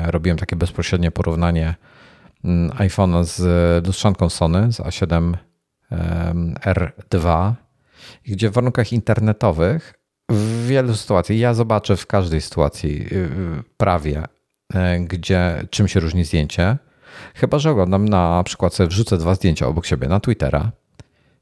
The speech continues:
i, e, i patrzę na ekranie iPhone'a, gdzie jest dosyć mały ekran. To jest bardzo trudno mi rozróżnić iPhone'a od Sonego. Na, na dużym ekranie oczywiście. E, nawet na iPadzie już, a, ale na iPhone'ie niekoniecznie.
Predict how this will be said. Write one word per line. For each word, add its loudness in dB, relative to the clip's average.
i, 2
e, -2
i -8
patrzę 0
na 6
ekranie 2
iPhone'a, 2
gdzie -2
jest -2
dosyć 0
mały 4
ekran. -4
To 0
jest 0
bardzo 0
trudno 2
mi 4
rozróżnić -2
iPhone'a 0
od -2
Sonego. -4
Na, 2
na 2
dużym 0
ekranie 2
oczywiście. -8
E, 4
nawet 2
na 4
iPadzie -2
już, -8
a, 2
ale 2
na 2
iPhone'ie 0
niekoniecznie. 0